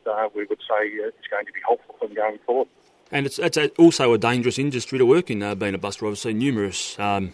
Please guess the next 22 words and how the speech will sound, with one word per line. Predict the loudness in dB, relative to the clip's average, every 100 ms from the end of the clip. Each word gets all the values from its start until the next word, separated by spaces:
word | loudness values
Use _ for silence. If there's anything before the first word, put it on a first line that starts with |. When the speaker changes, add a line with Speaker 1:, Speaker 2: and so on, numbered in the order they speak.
| -4
Speaker 2:
incidents | -4 -2 -6 -4
of | -2 -2
assaults | -4 -4 0 0 0
on | -6 -6 -10 -4
bus | -4 -2
drivers. | -2 -2 -4 -8 -12 _ _ _ _ _ _ _ _ 0
Speaker 1:
Unfortunately, | 2 4 2 2 -4 -2
yes. | -4 -6 -10 -10
And, | -4 -4 -4 -2
um, | -2 -2 -6 -8
we've | -8 -4
been | -4 -2
running | -4 -6
some | -20 _
campaigns | -4 -4 -2 -6 -6 -10
in | -4
recent | -4 -4 _
years | -12 -12 -12 -8
to | -6 -6 -12 -20 _ _ -2
fully | 0 0
enclose | -4 -8 4 8 8 6 -2 -20 _ _
the, | -16